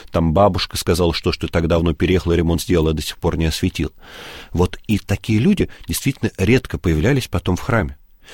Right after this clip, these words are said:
А, и это не потому, что это люди, ну, как-то плохие, просто вот как-то в душе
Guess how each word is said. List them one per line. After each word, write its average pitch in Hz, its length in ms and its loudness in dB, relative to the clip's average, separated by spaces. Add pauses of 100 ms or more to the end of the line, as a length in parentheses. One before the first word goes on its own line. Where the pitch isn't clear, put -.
(280)
А, 82 220 4
и 90 160 -2
это 101 200 2
не 107 100 4
потому, 143 260 0
что - 160 0
это - 140 0
люди, 98 260 2
ну, 90 220 2
как-то 92 400 -2
плохие, 107 340 0
просто 135 420 0
вот 110 160 -2
как-то 110 340 0
в 90 100 -4
душе 143 480 2